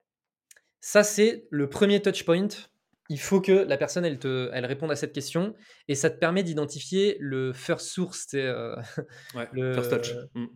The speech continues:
Speaker 1: voilà, exactement. Tu vois, le original source, euh, sur HubSpot,
Speaker 2: Mm.
Speaker 1: ça s'appelait comme
Speaker 2: Sur
Speaker 1: ça,
Speaker 2: HubSpot.
Speaker 1: original
Speaker 2: Mm.
Speaker 1: source. <laughs>
Speaker 2: Exactement. <laughs>
Speaker 1: Euh, donc, sur, euh, sur ton original source, il faut que ce soit un champ, euh, libre et que la personne, elle te dise.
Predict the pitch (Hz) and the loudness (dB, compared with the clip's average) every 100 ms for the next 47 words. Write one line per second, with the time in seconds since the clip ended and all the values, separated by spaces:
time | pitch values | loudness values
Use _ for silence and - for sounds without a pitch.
0 | _ 131 123 123 147 139 110 - 131 120 | _ -4 0 2 2 0 -2 -4 -2 -2
1 | 120 165 160 147 175 170 165 - 185 - | 0 4 4 6 6 4 4 0 -2 0
2 | 139 120 117 - - 127 127 - 156 143 | -2 0 -2 -6 -4 -2 -2 2 2 2
3 | 117 - 120 123 127 123 147 165 139 127 | -6 -8 -10 -6 -4 2 2 2 0 0
4 | 135 120 135 170 - - 214 - 233 - | -4 -4 -4 -4 0 6 8 10 8 10
5 | 240 - 311 - 127 - - 190 240 240 | 8 10 10 10 10 8 8 4 4 4
6 | 220 175 170 160 180 135 180 190 180 147 | 4 10 10 8 2 4 6 6 4 -2
7 | - 175 180 170 147 - 170 156 - 160 | 2 4 4 4 2 6 8 8 4 0
8 | 165 214 220 190 208 185 - 220 214 - | 10 10 10 4 4 2 4 2 2 -4
9 | 165 143 202 - 175 - 190 190 151 - | -6 -2 -2 0 -2 2 4 4 2 0
10 | 175 170 151 135 143 196 180 135 - 135 | 0 2 0 0 2 2 2 -2 -2 -2
11 | 143 175 156 135 123 160 220 131 | -2 -2 -4 -4 -4 -4 -4 -6